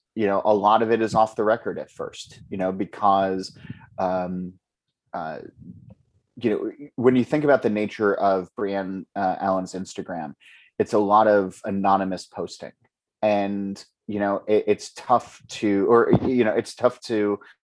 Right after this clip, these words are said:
um, track some of that back. And, you know, in some cases you can call the brewery and say, "Hey, there was this anonymous post,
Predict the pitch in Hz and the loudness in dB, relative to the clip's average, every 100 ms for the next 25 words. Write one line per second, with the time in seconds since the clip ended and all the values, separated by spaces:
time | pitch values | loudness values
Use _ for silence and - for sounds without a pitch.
0 | _ _ - _ - 98 98 98 95 _ | _ _ -20 _ -2 -2 -2 -6 -10 _
1 | _ - - 117 110 - - 107 101 104 | _ -14 0 2 2 -2 -6 -4 0 0
2 | - - 131 - - _ _ - 107 104 | 4 2 0 -6 -20 _ _ 0 2 2
3 | 101 98 101 _ - _ - 98 98 113 | -2 -8 -10 _ -20 _ -2 0 0 0
4 | 113 - 117 127 110 113 101 104 110 107 | -4 -2 0 2 0 -2 -6 -6 -4 0
5 | 110 101 113 123 117 98 95 104 98 139 | 2 2 0 2 2 -2 -4 -2 0 0
6 | 107 101 98 104 - 101 107 104 98 - | 2 0 -2 -6 -6 -2 -2 -2 -8 -2
7 | 127 117 - - - | 2 2 -2 -12 -20